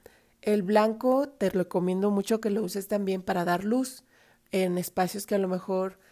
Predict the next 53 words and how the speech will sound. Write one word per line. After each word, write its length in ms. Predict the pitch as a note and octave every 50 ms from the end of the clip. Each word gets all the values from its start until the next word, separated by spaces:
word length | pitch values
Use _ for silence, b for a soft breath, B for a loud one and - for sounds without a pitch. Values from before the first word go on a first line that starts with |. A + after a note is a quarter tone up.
| b b b _
tienen 320 | - G3 F#3+ F#3+ F#3 F#3 F3+
poca 280 | - F#3 F3 - F3+
luz, 300 | F#3 G3 G#3+ A3 A3+ A3+
puedes 340 | - - - G3+ F#3+ F#3+ F#3
usar 280 | F#3+ - F#3+ F3+ F3 -
colores 420 | F#3 F3+ F3 F3 E3 E3+ F3+ F3+
como 360 | - _ - - E3+ E3 E3
el 80 | D#3+ -
color 280 | - - F3 E3+ E3
blanco 320 | E3 F3 F3 E3+ E3 - F#3+
ostión 600 | F#3 F3+ - - G#3+ G#3+ G#3+ G#3+ G#3 G#3 G#3+ G#3 B B B B B B B _
o 240 | - - G3 G3 G3
a 80 | G3 F#3
lo 80 | F3+
mejor 320 | E3 E3+ F3 - - F#3 F#3
un 160 | F#3 F#3+ F3
blanco 400 | E3+ F3 F3 E3+ E3 - - F3+
amanecer 600 | F3+ F3+ F3 E3+ E3 F3+ F3+ - G#3 G#3+ A3 A3
que 120 | - F#3+
puede 220 | - - F3+ F3 E3+
llegar 200 | F3 F3 E3+ E3+
a 100 | E3 -
tener 360 | F3 E3 E3 E3+ E3+ G3 B B B B B _
un 140 | - F#3+ F3+
poco 300 | F3+ - F#3 F3 - F3+
de 80 | F3 F#3
amarillo 600 | F3+ E3+ E3+ E3 F3+ F#3 E3+ F#3+ F#3+ F#3 F#3+ G3 B B B B B B B
o 400 | - - F#3 F#3+ G3 G3+ G#3 - -
un 160 | F#3+ F#3 F3+
poco 260 | - F#3 F3 - F#3
de 80 | F3 E3+
azul. 420 | E3+ E3 - F#3 G3+ C4 E4 - - b b b b b b b b _ _ _ -
Eso 240 | - G3+ G3+ B3+ B3+
le 120 | C4 G#3+
va 120 | F3+ F3+ F3+
a 20 |
dar 160 | F3+ F#3 F3+
mucha 300 | F3+ F3+ F#3 - G3 F3+
luz 180 | F3 F3 F3 F#3+
a 80 | F3+
tus 200 | - F3+ E3+ -
habitaciones 640 | F3 E3 D#3 D3+ - F3 E3+ - F3+ F#3 G3+ G3+ - -
y 80 | G#3+
te 120 | - - F#3
va 100 | F3+ F3+
a 40 |
sentir, 640 | F3 - F#3 F3 E3+ E3+ - - F3 F3 F3 F3+ F3+ _
te 120 | - F3+
va 60 | F3
a 40 | F3
hacer 200 | F3 F3+ F3 F3
sentir 480 | F3+ G3 F3+ F3 - F3 F3 F3+ F3+ -
mejor. 480 | F3 F3 F3+ - - D#3+ E3 E3+ -